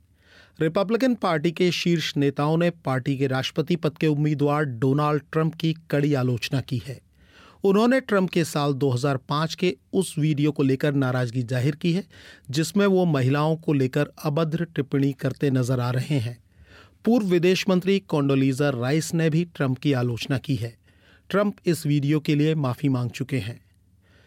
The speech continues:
इराक की राजधानी बगदाद में एक बम धमाका हुआ है। धमाका जिस जगह हुआ, वहां शिया समुदाय के लोगों की सभा हो रही थी। धमाके में कम से कम तीन लोगों की मौत हो गई और कई लोग घायल हो गए हैं।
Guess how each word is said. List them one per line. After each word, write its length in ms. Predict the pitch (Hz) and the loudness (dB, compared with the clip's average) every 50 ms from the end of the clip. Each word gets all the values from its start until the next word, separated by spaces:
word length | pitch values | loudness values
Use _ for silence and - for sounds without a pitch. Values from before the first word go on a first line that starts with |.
| _ _ _ _ - | _ _ _ _ -2
इराक 280 | 175 175 196 208 220 - | 0 0 0 0 -2 -2
की 140 | - 240 240 | 0 2 2
राजधानी 500 | 226 208 190 160 143 156 165 180 190 180 | 2 2 2 2 2 0 2 2 0 0
बगदाद 460 | 143 135 131 123 120 135 135 143 135 | 0 -2 -2 -2 -2 0 0 0 0
में 200 | 151 156 156 160 | 0 0 0 0
एक 280 | 170 147 139 127 117 | 0 0 0 -2 -2
बम 200 | 113 127 131 135 | -4 -2 -2 -2
धमाका 360 | 123 - 127 135 131 120 - 143 | -2 -2 -2 -2 -2 -2 -2 -2
हुआ 260 | 123 127 143 151 151 | 0 0 0 0 0
है। 180 | 156 175 - _ _ - - - - - _ - | -2 -4 -6 _ _ -20 -20 -20 -20 -18 _ -2
धमाका 480 | 147 143 156 175 185 196 202 - 226 220 | 0 0 2 2 0 0 0 0 0 0
जिस 260 | 185 143 143 143 135 | 0 2 0 0 0
जगह 280 | 127 147 151 143 156 131 | 0 -2 0 0 0 0
हुआ, 280 | 131 143 151 156 165 | 2 2 2 2 0
वहां 420 | 165 151 143 139 127 127 156 160 156 | 0 0 -2 -2 -2 -2 -2 -2 -2
शिया 360 | - - - 143 143 143 143 | -4 -2 0 0 2 2 0
समुदाय 500 | 139 - 143 131 127 123 131 135 151 151 | -2 -2 -2 -2 0 0 0 0 0 0
के 140 | 147 156 139 | 0 0 0
लोगों 300 | 135 131 127 127 135 131 | 2 2 2 0 0 -2
की 200 | - - 165 151 | -2 -2 -4 -4
सभा 360 | - - 151 131 120 143 156 | -2 -4 -4 -2 -2 -2 -4
हो 200 | 143 123 139 131 | -2 -2 -2 -2
रही 220 | 127 120 123 123 | 0 -2 -4 -4
थी। 300 | 113 - - 135 120 123 _ - _ _ _ _ - - - _ _ - 156 | -6 -8 -12 -14 -14 -14 _ -20 _ _ _ _ -20 -20 -20 _ _ -4 -2
धमाके 440 | 151 160 165 180 190 190 180 233 | -2 0 0 0 -2 0 0 0
में 140 | 226 233 226 - - - | 0 0 0 -2 -4 -4
कम 160 | 190 180 180 | -2 -2 -2
से 180 | - - 196 | -2 -2 -4
कम 220 | 185 - 190 190 185 - _ - | -2 -2 -2 -4 -4 -6 _ -6
तीन 220 | - 175 175 180 | -2 0 0 0
लोगों 360 | 170 151 135 131 131 131 139 127 | 0 0 0 0 0 0 -2 -2
की 160 | - 156 147 | 0 0 0
मौत 320 | 135 131 127 127 - - | 0 0 -2 -4 -4 -4
हो 80 | 143 127 | -4 -2
गई 240 | 127 139 156 175 - - - - - _ - | -2 -2 -2 -4 -6 -14 -20 -20 -20 _ -4
और 160 | - 180 180 - - - | -2 -2 -2 -2 -2 0
कई 200 | 196 196 202 190 | 0 2 2 2
लोग 340 | 170 143 143 147 143 123 | 2 2 2 0 -2 -4
घायल 280 | - 117 131 139 139 135 | -4 -4 -2 -2 -2 -2
हो 120 | 120 123 | -2 -4
गए 220 | 113 120 123 120 101 - | -4 -6 -8 -8 -8 -12
हैं। 140 | 135 - | -16 -16